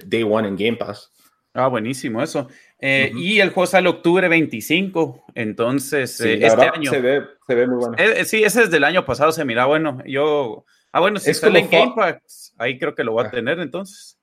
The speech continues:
Speaker 1: Es Fallout New Vegas en el espacio. Ese es el,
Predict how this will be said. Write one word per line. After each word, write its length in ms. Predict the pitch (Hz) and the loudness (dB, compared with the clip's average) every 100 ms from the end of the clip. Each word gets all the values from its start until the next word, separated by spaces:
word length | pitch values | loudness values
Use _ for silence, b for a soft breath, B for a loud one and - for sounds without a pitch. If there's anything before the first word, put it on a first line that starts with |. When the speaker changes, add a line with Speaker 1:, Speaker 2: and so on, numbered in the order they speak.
| _ _ - | _ _ 0
Speaker 1:
Es 240 | 143 - | 0 2
Fallout 380 | 156 165 170 143 | 2 6 6 4
New 140 | 143 | -2
Vegas 360 | 131 139 139 135 | -2 -2 -2 -4
en 100 | 127 | -8
el 120 | 104 | -8
espacio. 680 | 92 - 104 107 92 95 _ - | -10 -8 -8 -8 -14 -18 _ -12
Ese 240 | 120 139 | -8 -8
es 100 | 131 | -4
el, 220 | 110 104 | -4 -4